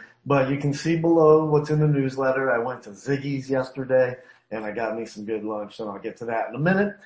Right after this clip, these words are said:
Uh, I forgot to say that today is Saturday, October sixteenth, twenty twenty-one. The high temperature in downtown Asheville is gonna be sixty-four degrees and the low temperature gonna be forty-six. So the low gonna be the opposite of the high,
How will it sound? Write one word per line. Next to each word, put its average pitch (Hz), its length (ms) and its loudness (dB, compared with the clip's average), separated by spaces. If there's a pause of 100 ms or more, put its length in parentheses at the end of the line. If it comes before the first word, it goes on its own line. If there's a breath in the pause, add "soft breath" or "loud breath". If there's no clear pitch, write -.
(380 loud breath)
Uh, 113 380 2
I - 40 -10
forgot 131 300 2
to 131 60 -8
say 139 180 0
that 120 160 -2
today 127 240 -2
is 107 180 -6
Saturday, 127 480 0
October 110 480 -6
sixteenth, 135 640 -10
twenty 107 280 -10
twenty-one. 117 680 -4
The 127 80 -2
high 139 300 -2
temperature 156 560 -4
in 139 80 -8
downtown 131 500 -10
Asheville 113 400 -6
is 98 80 -10
gonna 101 220 -10
be 92 180 -14
sixty-four 147 800 -2
degrees 151 480 -4 (300 loud breath)
and 131 120 -4
the 123 80 -4
low 127 280 0
temperature 117 400 -8
gonna 104 240 -10
be 101 240 -14 (240 soft breath)
forty-six. 147 840 0 (160)
So 135 160 -4
the 131 60 -2
low 131 280 0
gonna 127 200 -6
be 131 80 -6
the 117 100 -4
opposite 151 640 -2 (300)
of 113 240 -6
the 110 80 -6
high, 98 340 -4